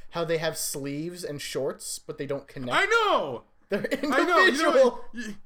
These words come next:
Speaker 2: yeah, no, no. <laughs> You know what he re-, you know what he reminds me of? You know the, you know the dude from Atlantis that, uh, all the girls fawn over, especially when, like, fucking one of the,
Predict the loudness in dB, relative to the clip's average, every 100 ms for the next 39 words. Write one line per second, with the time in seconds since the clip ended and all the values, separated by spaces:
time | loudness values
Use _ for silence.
0 | -20 _ -6 -4 -2 -2 0 -4 -6 -16
1 | -20 -20 -18 -10 -10 -4 -2 0 0 0
2 | -2 -4 -2 -2 -2 -2 -4 -6 -10 -16
3 | -4 -2 0 -2 -2 -4 -4 -4 -6 -6
4 | -4 -2 -2 -6 -6 -4 -4 -4 -4 -6
5 | -6 -6 -6 -6 -4 -2 0 0 -2 -4
6 | -6 -4 -4 -6 -8 -6 -6 -4 -6 -8
7 | -12 -12 -8 -8 -6 -6 -6 -6 -8 -8
8 | -10 -8 -12 -10 -10 -8 -8 -6